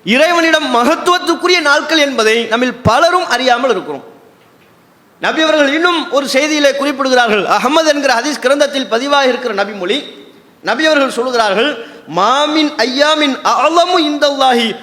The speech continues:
வலா அஹப்பு இலைஹி அல் அமலு ஃபீஹின்ன." துல்ஹஜ் மாதத்தினுடைய முதல் பத்து நாட்களில் செய்யப்படுகின்ற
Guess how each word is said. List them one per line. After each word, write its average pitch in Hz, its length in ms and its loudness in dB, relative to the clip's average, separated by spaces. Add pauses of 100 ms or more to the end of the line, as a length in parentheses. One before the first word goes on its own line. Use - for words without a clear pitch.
வலா 233 220 2 (160)
அஹப்பு 320 400 0 (120)
இலைஹி 262 520 0
அல் 214 160 0
அமலு 311 500 2
ஃபீஹின்ன." 196 420 -4 (1120)
துல்ஹஜ் 311 520 2
மாதத்தினுடைய 302 560 2
முதல் 262 360 0
பத்து 294 240 -2
நாட்களில் 294 520 0
செய்யப்படுகின்ற 269 560 0